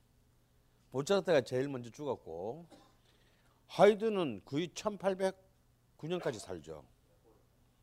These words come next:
꽤 오래 살죠. 그러니까 베토벤,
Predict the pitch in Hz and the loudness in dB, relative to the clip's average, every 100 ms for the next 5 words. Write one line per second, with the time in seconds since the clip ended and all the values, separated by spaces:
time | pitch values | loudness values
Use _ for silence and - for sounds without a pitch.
0 | _ 165 170 147 107 120 160 135 113 - | _ 6 6 6 -4 -6 2 4 2 -4
1 | - - - - - 131 151 185 190 196 | -20 -20 -20 -20 -4 2 2 4 2 2
2 | 180 | 0